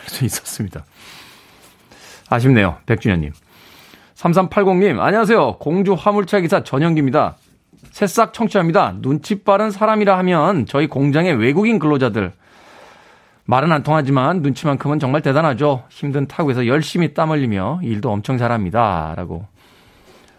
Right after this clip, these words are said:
동료에 대한 애정을 담아서 문자 보내주셨습니다.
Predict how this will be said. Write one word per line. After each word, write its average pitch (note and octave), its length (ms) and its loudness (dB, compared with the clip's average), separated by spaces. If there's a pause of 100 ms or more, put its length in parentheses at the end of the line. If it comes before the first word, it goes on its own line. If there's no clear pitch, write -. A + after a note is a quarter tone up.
(440)
동료에 C3 440 4
대한 G#2 340 0 (360)
애정을 G#2+ 320 0
담아서 F#2+ 300 -2
문자 G#2 320 -2
보내주셨습니다. E2 600 -4